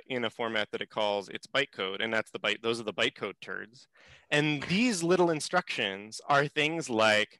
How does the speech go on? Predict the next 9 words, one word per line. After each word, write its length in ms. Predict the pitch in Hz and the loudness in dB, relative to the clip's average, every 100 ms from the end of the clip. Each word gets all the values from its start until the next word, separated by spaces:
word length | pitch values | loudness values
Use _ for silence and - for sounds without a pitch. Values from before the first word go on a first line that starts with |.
| - | 2
uh, 160 | 113 107 | 2 2
individual 580 | 185 214 202 170 151 151 | -2 -2 -2 -2 0 -4
instructions, 840 | 123 - 117 - 117 101 95 - _ _ _ | -4 -2 -4 -2 -6 -6 -8 -16 _ _ _
uh, 340 | 123 113 104 107 - | 4 6 6 2 -2
like 400 | 127 120 110 - _ - | 4 4 4 -2 _ -14
load 760 | 120 135 147 147 156 156 156 _ _ _ _ _ _ _ _ _ _ _ | -2 2 2 2 -2 -4 -10 _ _ _ _ _ _ _ _ _ _ _
this 300 | 113 131 - | -4 -4 -4
field 800 | - 131 120 117 117 113 110 - _ _ _ _ _ _ _ _ _ _ _ _ _ _ _ _ _ _ | -8 -4 0 0 0 -4 -6 -12 _ _ _ _ _ _ _ _ _ _ _ _ _ _ _ _ _ _
from 640 | _ 123 113 107 107 | _ 0 0 -2 -6